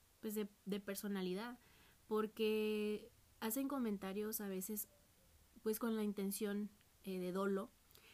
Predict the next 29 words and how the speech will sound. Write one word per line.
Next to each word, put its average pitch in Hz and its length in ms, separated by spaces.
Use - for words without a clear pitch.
Lo 202 120
comento 214 340
porque 208 220
a 190 40
mí 190 120
me 190 100
tocó 185 480
trabajar 180 420
con 185 160
una 185 180
persona 180 460
que 185 120
sí 190 140
era 202 120
bastante 202 600
tóxica 214 760
y 196 160
que 196 540
tenía 220 500
esta 226 200
tendencia 202 600
a 185 120
hacer 185 280
maltratos 190 600
psicológicos - 880
a 185 100
sus 185 240
empleados. - 480
Entonces, 196 640